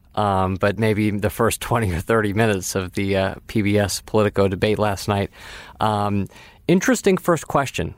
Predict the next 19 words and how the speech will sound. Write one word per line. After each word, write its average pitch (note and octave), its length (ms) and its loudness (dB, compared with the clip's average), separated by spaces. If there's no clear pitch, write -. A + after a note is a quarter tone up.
to B2+ 100 -4
be A2 160 2
honest, F#2+ 480 -4
uh, G#2+ 260 0
which - 260 -6
was A2+ 120 -2
posed B2+ 380 2
to - 120 -2
all D3 220 4
of D3+ 60 -4
the A#2+ 80 -2
candidates. G2 600 -4
They A2 120 2
all A2 120 2
got B2 160 0
a A2+ 80 -2
chance G2+ 380 0
to - 100 -6
answer, G#2 480 0